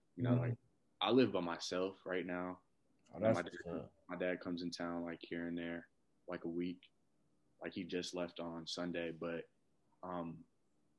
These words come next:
Speaker 1: yeah, I just be working every day. I gotta work every day, learn what to do to take over, like, completely.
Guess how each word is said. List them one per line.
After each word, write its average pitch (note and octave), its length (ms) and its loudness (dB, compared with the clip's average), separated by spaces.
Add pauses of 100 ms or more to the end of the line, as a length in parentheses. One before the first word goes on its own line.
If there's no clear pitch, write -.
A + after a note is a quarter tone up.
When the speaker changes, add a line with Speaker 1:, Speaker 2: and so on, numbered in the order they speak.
(400)
Speaker 1:
yeah, G#2+ 240 8
I A#2 60 8
just A#2 160 0
be G2+ 80 0
working G#2 300 2
every G2+ 200 2
day. G2 180 6
I G2+ 100 6
gotta G2 180 4
work F#2+ 240 0
every F2+ 260 -4
day, F#2 500 0
learn F#2+ 440 0 (200)
what F#2 180 -2
to E2+ 100 -4
do F#2 260 2
to E2+ 120 -6
take F2 260 -2
over, F2 340 0
like, E2+ 220 -2
completely. F2+ 640 -2